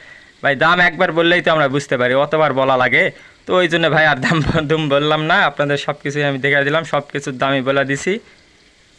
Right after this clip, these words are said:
যারা আমার চ্যানেলটি সাবস্ক্রাইব করেনি, সাবস্ক্রাইব করবেন, পাশের বেল আইকন all করে দিবেন। যারা ভিডিও আমার রেগুলার দেখতে পান না, তো তারা রেগুলার ভিডিও পাবেন, কোনো সমস্যা নাই।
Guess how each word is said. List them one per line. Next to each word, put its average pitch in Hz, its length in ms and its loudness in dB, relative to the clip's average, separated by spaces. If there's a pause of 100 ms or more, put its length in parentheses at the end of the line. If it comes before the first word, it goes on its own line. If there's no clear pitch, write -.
যারা 135 280 2
আমার 139 180 0
চ্যানেলটি 143 380 -2
সাবস্ক্রাইব 139 460 -2
করেনি, 139 280 0
সাবস্ক্রাইব 135 460 -2 (100)
করবেন, 139 340 -2
পাশের 139 300 -2
বেল 135 180 -2
আইকন 135 360 0
all 143 60 -2
করে 139 240 -2
দিবেন। 156 320 -2
যারা 127 220 2
ভিডিও 135 580 0 (440)
আমার 120 280 0
রেগুলার 143 400 0
দেখতে 147 280 -2
পান 139 180 0
না, 170 220 0
তো 131 200 -2
তারা 127 400 2
রেগুলার 139 400 0
ভিডিও 123 320 0
পাবেন, 104 240 -2
কোনো 127 260 -4
সমস্যা 117 400 -4
নাই। 101 160 -6